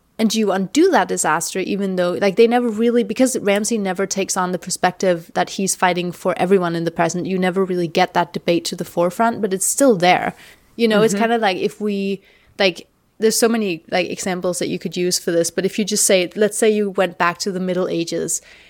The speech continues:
Speaker 1: and you had a chance to undo the plague <laughs> that wiped out, like, most of Europe,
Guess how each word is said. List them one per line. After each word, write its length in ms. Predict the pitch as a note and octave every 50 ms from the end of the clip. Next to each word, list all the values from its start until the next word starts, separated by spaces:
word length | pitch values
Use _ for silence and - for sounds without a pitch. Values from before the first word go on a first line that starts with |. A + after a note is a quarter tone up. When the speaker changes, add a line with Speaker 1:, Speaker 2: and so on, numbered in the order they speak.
| _ _ _
Speaker 1:
and 140 | G3+ G3+ G3+
you 80 | G#3
had 180 | - G#3 F#3+ F3
a 60 | F#3+
chance 360 | - - - F#3+ F3 E3+ - -
to 140 | A3 - -
undo 640 | F#3+ F#3+ F#3+ - G#3 F#3+ F3+ F3+ F3+ F3 E3+ F3 F3 _ _ _ _ _ _ -
the 160 | F3 F3 G3+
plague 640 | G#3 - - A3 A3+ A3 F3+ E3 F3 G3 - - - _ _
<laughs> 60 | _ - A#3 - - A#3+ B3 - C#4 - - - - C#4+
that 180 | A3 A#3 A3+ F#3+
wiped 340 | F#3+ G3+ G3 G3+ G#3 - A3+
out, 220 | F#3 F#3+ F#3 F#3
like, 280 | F#3 F3 E3+ E3+ E3+ - _
most 340 | G#3 G#3 G#3 G3+ G3 - -
of 120 | G3 D3+
Europe, 420 | E3+ E3 F#3 G3 E3 D#3+ F3 G3+